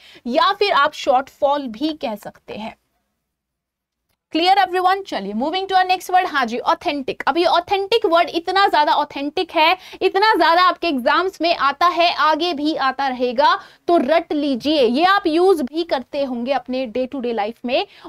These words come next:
ऑथेंटिक का मतलब होता है, हाँ जी, जेन्युइन,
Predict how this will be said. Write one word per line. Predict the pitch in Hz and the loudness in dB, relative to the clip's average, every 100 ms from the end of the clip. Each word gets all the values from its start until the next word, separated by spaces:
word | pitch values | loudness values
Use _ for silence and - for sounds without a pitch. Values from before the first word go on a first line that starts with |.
| - | -4
ऑथेंटिक | 330 427 440 494 494 | -2 -2 -2 0 0
का | 480 | 0
मतलब | 392 - 339 330 | 0 0 -2 0
होता | 277 277 285 | -4 -2 -4
है, | 294 302 | -2 -6
हाँ | - 247 | -6 -6
जी, | 220 202 | -6 -8
जेन्युइन, | 190 - 254 208 - | -6 -4 -4 -6 -12